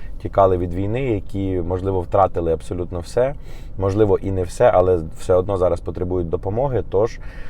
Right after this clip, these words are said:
ем, і що дуже класно, що в цьому випадку, в випадку цього сервіса, є створено дві опції.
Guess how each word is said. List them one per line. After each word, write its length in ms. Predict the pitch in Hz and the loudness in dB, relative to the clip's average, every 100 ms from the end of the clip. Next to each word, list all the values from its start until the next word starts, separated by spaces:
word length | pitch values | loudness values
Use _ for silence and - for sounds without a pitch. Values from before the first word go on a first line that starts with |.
| - - - | -8 -10 -2
ем, 580 | 85 82 80 80 80 76 - - - - - - - - - | 2 4 4 2 -2 -8 -10 -10 -10 -10 -10 -10 -12 -10 -6
і 320 | 110 107 107 | -2 2 2
що 180 | - 120 | 4 2
дуже 200 | 117 110 | 4 4
класно, 340 | 120 135 117 | 6 6 2
що 300 | 107 - 104 | -4 0 2
в 200 | 92 85 | 2 -2
цьому 240 | - 110 104 | 2 2 4
випадку, 480 | 123 135 - 107 | 2 0 -2 -4
в 140 | 98 87 | -2 0
випадку 420 | 95 110 101 98 | 0 0 -4 -4
цього 240 | 85 92 | 0 0
сервіса, 520 | 95 117 123 135 - 127 - - - | 2 0 0 -4 -4 -4 -8 -10 -10
є 220 | 95 104 113 | -2 2 2
створено 580 | - 101 104 101 95 | 2 2 2 2 0
дві 220 | 95 104 117 | 0 -2 2
опції. 480 | 95 80 - 78 | 2 0 -6 -6